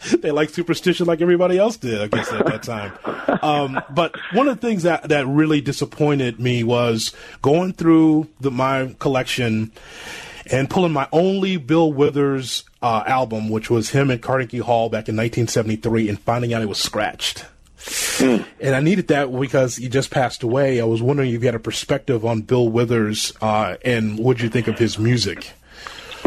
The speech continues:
Speaker 2: So, have you seen the movie, The, uh, The Black Godfather on Netflix, the
Speaker 1: Yes.
Speaker 2: documentary?
Speaker 1: Yes, absolutely.
Speaker 2: I just watched that recently, and so it had refreshed me in terms of,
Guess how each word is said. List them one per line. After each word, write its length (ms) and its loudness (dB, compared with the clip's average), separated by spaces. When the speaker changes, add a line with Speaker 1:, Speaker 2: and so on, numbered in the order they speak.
Speaker 2:
So, 460 2
have 160 2
you 200 0
seen 200 4
the 60 4
movie, 440 6
The, 240 4
uh, 180 2
The 100 -8
Black 300 -2
Godfather 600 -4
on 200 0
Netflix, 400 -2
the 80 0
Speaker 1:
Yes. 180 2
Speaker 2:
documentary? 480 -6
Speaker 1:
Yes, 240 -2
absolutely. 400 0
Speaker 2:
I 180 -10
just 440 0
watched 540 0
that 280 0
recently, 840 -2
and 240 0
so 240 4
it 120 6
had 240 0
refreshed 760 0
me 380 -12
in 160 0
terms 420 2
of, 280 2